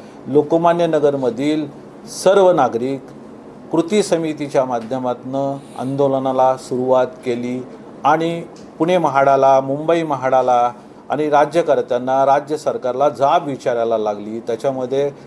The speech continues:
पहिलं निदर्शन आम्ही लोकमान्य नगरमध्ये केलं आणि आपण मंडळी त्यावेळेस सगळीजण होता, त्याच्यामध्ये जो जो हजारो लोकमान्य नगरचे रहिवासी रस्त्यावर उतरले होते, त्या रस्त्यावर उतरण्यामध्ये लोकमान्य नगरचे सिनियर सिटिझन,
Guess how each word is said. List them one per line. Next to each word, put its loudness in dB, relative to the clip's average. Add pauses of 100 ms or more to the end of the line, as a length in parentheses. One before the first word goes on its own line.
(220)
पहिलं 4
निदर्शन -2
आम्ही -6
लोकमान्य -2
नगरमध्ये 0
केलं -2 (440)
आणि -2 (320)
आपण 0
मंडळी -2
त्यावेळेस 2
सगळीजण -2
होता, -2
त्याच्यामध्ये -4 (460)
जो 4
जो 4 (220)
हजारो 2
लोकमान्य 0
नगरचे -2
रहिवासी 0
रस्त्यावर 2
उतरले 0
होते, -2
त्या 0
रस्त्यावर -4
उतरण्यामध्ये -2 (400)
लोकमान्य 0
नगरचे 0
सिनियर 0
सिटिझन, -2